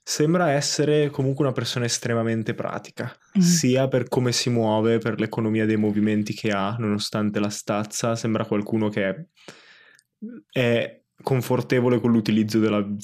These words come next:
Speaker 1: violenza, diciamo, e vista anche la quantità di monete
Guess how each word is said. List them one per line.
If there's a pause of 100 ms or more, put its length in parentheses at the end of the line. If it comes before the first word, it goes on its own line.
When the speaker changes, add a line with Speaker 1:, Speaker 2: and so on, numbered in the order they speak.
Speaker 1:
violenza, (180)
diciamo,
e
vista
anche
la
quantità
di
monete